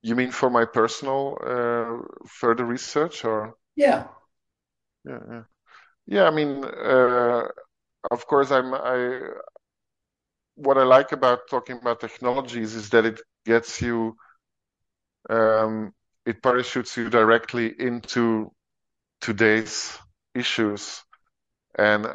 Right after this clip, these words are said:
Speaker 1: um, it, it is also, um, you know, a very fast moving field, uh, where there will be always new challenges. So,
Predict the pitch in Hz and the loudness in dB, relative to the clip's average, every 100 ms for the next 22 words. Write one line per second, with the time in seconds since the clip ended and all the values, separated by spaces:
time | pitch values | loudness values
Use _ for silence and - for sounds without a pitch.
0 | - 107 107 104 107 104 92 80 57 69 | -8 -4 -2 0 -2 -6 -14 -20 -20 -8
1 | 117 - _ _ _ _ _ _ _ - | -8 -8 _ _ _ _ _ _ _ -6
2 | 127 131 135 139 - 127 113 113 104 101 | -2 0 2 0 0 -2 0 2 2 2
3 | 104 - _ 117 107 104 110 104 120 113 | -4 -14 _ -10 -8 -6 -8 2 4 4
4 | - - 117 - - 123 120 113 101 - | 2 4 4 2 -8 -8 -6 -6 -10 -8
5 | 135 135 107 110 - _ _ _ _ _ | 0 2 2 0 -10 _ _ _ _ _
6 | _ - 104 107 107 120 117 110 113 113 | _ -2 2 4 2 2 2 4 2 0
7 | 127 123 131 123 131 107 110 117 113 - | -2 -2 -2 0 -2 -6 -10 -8 -8 -2
8 | 113 107 113 104 98 - - 107 101 104 | 0 2 0 -8 -10 -10 -4 0 0 -2